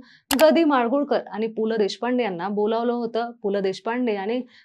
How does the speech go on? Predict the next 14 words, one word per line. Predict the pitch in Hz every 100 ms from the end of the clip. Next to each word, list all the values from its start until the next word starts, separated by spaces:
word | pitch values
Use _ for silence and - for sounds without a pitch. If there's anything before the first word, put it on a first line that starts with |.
| - 269
गदिमा | 294 339 220
हे | 165 240
मोठे | 240 233 269
साहित्यिक | 269 240 247 269
होते. | 269 254 247 269
दोघांनाही | 220 208 208 247 247 247 262
नेण्याची | 202 208 220 220
आणि | 202 202
आणण्याची | 202 180 220 269
जबाबदारी | 269 254 247 220 208 240
शरद | 233 240 285
पवार | 285 175 220
यांच्यावर | 240 233 240 240
होती. | 247 247 247